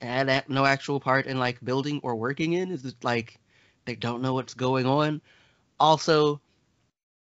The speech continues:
and again, this is the thing that I wanted to, that I'm, as I'm, like, thinking now, like, I should probably go back and look up for real to get a better understanding.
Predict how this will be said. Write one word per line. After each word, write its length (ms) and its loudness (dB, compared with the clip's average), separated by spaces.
and 140 4
again, 240 4
this 160 0
is 60 -10
the 80 -2
thing 240 0
that 80 -2
I 80 -4
wanted 500 -6
to, 340 -10
that 180 -2
I'm, 220 -2
as 120 -4
I'm, 140 -4
like, 140 -8
thinking 260 -4
now, 140 -2
like, 140 -4
I 60 -6
should 160 -14
probably 300 -8
go 140 -6
back 260 -4
and 100 -4
look 140 -6
up 180 -4
for 140 -8
real 400 -4
to 80 -20
get 120 -4
a 20 -6
better 240 -2
understanding. 600 0